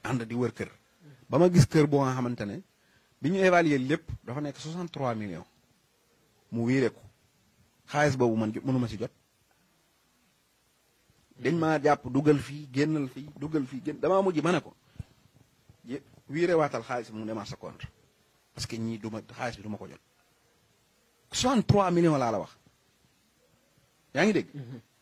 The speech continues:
Speaker 1: Maanaam yow boo jékki-jékki woon xëy xëy rek yow, benn, benn somme bi jógee Europe dugg sa compte, ci ngay xam ne yow, ah,
Speaker 2: Waaw.
Speaker 1: xaalis du ay caaxaan.
Speaker 2: Fi àdduna toll la.
Speaker 1: Yaa ngi dégg? Fi àdduna toll sax yéegu ko.
Speaker 2: Mhm.
Speaker 1: Moom li mu wax, maanaam man problème laa am mooy, yaa ngi naan gëstu na.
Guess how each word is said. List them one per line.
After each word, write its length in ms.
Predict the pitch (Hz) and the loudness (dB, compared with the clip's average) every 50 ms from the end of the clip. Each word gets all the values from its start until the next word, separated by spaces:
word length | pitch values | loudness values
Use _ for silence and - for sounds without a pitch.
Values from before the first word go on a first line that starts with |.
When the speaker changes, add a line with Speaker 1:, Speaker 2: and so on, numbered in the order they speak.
| _ - - - _ _ _ | _ -20 -20 -20 _ _ _
Speaker 1:
Maanaam 260 | 143 180 226 233 226 | 0 2 2 2 4
yow 140 | 214 202 165 | 6 6 6
boo 120 | 156 185 214 | 6 4 4
jékki-jékki 380 | 214 214 - 185 170 170 - 160 | 4 0 -2 -2 -2 -2 0 0
woon 140 | 139 123 123 | 0 0 -2
xëy 200 | - 185 175 165 | -2 -4 -4 -2
xëy 200 | - 160 143 127 | 0 0 0 0
rek 100 | 113 117 | 0 -2
yow, 160 | 131 117 98 92 - - - | -2 -4 -4 -6 -10 -18 2
benn, 240 | - 160 185 190 175 160 - - - | 4 4 6 6 2 -2 -4 -6 -2
benn 200 | 160 196 202 185 | 0 2 2 0
somme 220 | - - 185 170 151 | 0 0 -2 -2 -2
bi 100 | 131 120 | -4 -2
jógee 180 | 131 156 165 160 147 | -2 -2 -2 0 -2
Europe 200 | 147 143 127 131 | -2 -4 -4 -4
dugg 160 | 143 156 160 | -6 -6 -4
sa 120 | 143 - 127 | -4 -8 -8
compte, 280 | - 131 107 104 - - _ | -8 -8 -8 -8 -10 -14 _
ci 80 | - 135 | -10 -8
ngay 140 | 135 139 | -6 -6
xam 180 | 127 123 120 117 | -8 -8 -10 -10
ne 100 | 104 104 | -8 -8
yow, 160 | 104 95 131 - _ _ _ _ _ _ _ _ _ _ - _ _ | -10 -10 -10 -12 _ _ _ _ _ _ _ _ _ _ -20 _ _
ah, 200 | 101 117 135 - 135 | -8 -6 -6 -6 -10
Speaker 2:
Waaw. 420 | 117 110 104 117 135 139 - - | -16 -20 -20 -20 -18 -18 -18 -16
Speaker 1:
xaalis 440 | - - - 143 147 131 127 - - - | -12 -2 -2 0 0 0 -4 -8 -8 -8
du 100 | 131 127 | -6 -6
ay 140 | - 143 131 | -4 -6 -6
caaxaan. 340 | - - 117 101 104 95 - | -2 -2 -2 -2 -2 -6 -10
Speaker 2:
Fi 60 | 101 | -10
àdduna 260 | - 120 110 117 113 | -12 -12 -12 -14 -14
toll 320 | 110 - 131 113 107 104 104 | -12 -12 -12 -12 -10 -12 -12
la. 80 | 127 143 - | -14 -8 -2
Speaker 1:
Yaa 100 | 170 202 | 0 2
ngi 60 | 247 208 | 2 2
dégg? 140 | 170 117 127 | 2 0 2
Fi 60 | - | 2
àdduna 280 | 240 254 214 220 214 185 | 2 2 2 0 -2 2
toll 200 | 196 170 160 160 | 2 2 2 2
sax 120 | - 175 156 | -2 -6 -4
yéegu 280 | 131 143 175 160 135 123 | 4 6 6 8 6 4
ko. 160 | - - - _ _ - _ | 0 -4 -14 _ _ -20 _
Speaker 2:
Mhm. 100 | 131 127 123 117 127 - - - - | -20 -20 -18 -18 -16 -16 -16 -4 0
Speaker 1:
Moom 140 | 175 214 226 | 0 4 4
li 80 | 262 269 | 6 6
mu 60 | 202 | 6
wax, 200 | 143 135 - - _ _ _ _ _ _ - - | 6 4 2 -6 _ _ _ _ _ _ -8 -4
maanaam 240 | 151 175 190 190 180 | 0 0 0 2 0
man 260 | 165 151 170 196 - - - - - - - | 0 0 -2 -4 -6 -10 -18 -20 -20 -20 4
problème 360 | - - 202 202 190 170 165 | 8 8 8 10 8 8 8
laa 200 | 156 143 135 123 - | 8 8 8 8 6
am 80 | 139 127 | 4 2
mooy, 220 | 120 127 156 208 - | 2 2 2 0 0
yaa 140 | 135 143 | 0 2
ngi 80 | 143 151 | 2 2
naan 180 | 143 127 120 120 | 0 0 -2 -2
gëstu 260 | 123 139 135 - - 95 | -2 -4 -4 -4 -8 -12
na. 100 | - | -12